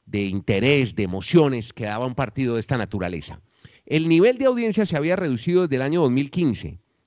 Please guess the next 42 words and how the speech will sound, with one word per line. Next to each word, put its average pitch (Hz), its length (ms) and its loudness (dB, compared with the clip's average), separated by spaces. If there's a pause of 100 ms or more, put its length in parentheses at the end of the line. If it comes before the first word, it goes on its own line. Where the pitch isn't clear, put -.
Ese 170 300 2
año 131 340 -2 (480)
fueron 175 280 2
ciento 226 500 -2
catorce 160 560 -4
millones 127 580 -2 (240)
de 113 140 -4
espectadores 117 500 -4
que 123 100 -6
vieron 120 300 -4 (500)
el 123 200 -2
partido 143 340 2
entre 120 220 -2
los 101 160 -6
Patriots 131 400 -2
y 127 40 -2
los 101 160 -4
Seahawks 123 500 -4
de 117 160 -4
Seattle. 110 560 -2 (720)
Y 220 160 4
este 220 260 2
tuvo 190 400 2
ciento 156 560 -2
dos 120 240 -2
millones 107 640 -4
de 104 260 -4
espectadores, 110 880 -2
tomando 123 320 -6
en 175 80 -10
cuenta 156 360 -6
los 151 340 2
que 131 140 -2
ven 143 140 -2
el 190 80 -4
partido 160 320 -2
a - 40 -2
través 123 160 -4
de 160 60 -4
streaming 165 360 -2
por 156 180 -4
Verizon 170 540 -2